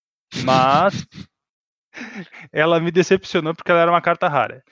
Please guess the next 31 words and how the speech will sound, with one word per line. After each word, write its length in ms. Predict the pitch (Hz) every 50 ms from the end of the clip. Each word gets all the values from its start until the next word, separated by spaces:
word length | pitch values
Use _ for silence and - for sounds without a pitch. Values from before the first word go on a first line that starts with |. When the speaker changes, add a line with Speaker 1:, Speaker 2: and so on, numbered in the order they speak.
| _ _ _ _ _
Speaker 1:
que 100 | - 147
é 20 | 143
a 120 | 139 139
Kolvori, 600 | - - 170 175 165 120 131 139 143 156 170 170
Deusa 300 | 143 131 143 147 139 147
do 80 | 143 135
Parentesco. 640 | - 143 139 147 143 - 120 123 - - 127 - -
O 40 | _ _ _ _ _ _ _ _ _ _ _ _ -
que 140 | - 226
que 120 | 214 - 254
ela 160 | 233 214 190
faz? 520 | - - - - 147 117 104 104 - - -
Ela 180 | 147 151 160
tenta, 540 | 156 - 185 202 220 - 220 214 196 - - - _ - _ _ _ _ _ _ _ _ _ _ _ _ _ _
ela 180 | 175 170 175 165
tenta 260 | - 208 214 - 208
jogar 280 | 170 190 165 165 175
com 140 | 180 - 190
um 140 | 185 180 170
tribal 560 | - - 165 175 139 117 131 131 151 175 180
de 100 | 160 151
criatura 380 | - - 156 147 - - 147 147
lendária. 500 | 143 143 139 135 123 117 107 - 113 - - - - _ _ _ _ _ _ _ _ _ _ _ _
E 120 | - 175 180
nessa 220 | 185 202 202 214
edição 220 | 220 170 - 180 190
a 20 |
gente 140 | 208 - -
tem 120 | 220 202
diversos 640 | 180 160 139 120 - 139 151 180 180 - 170 135 113
deuses 680 | 113 120 127 131 135 131 117 110 117 113 - - -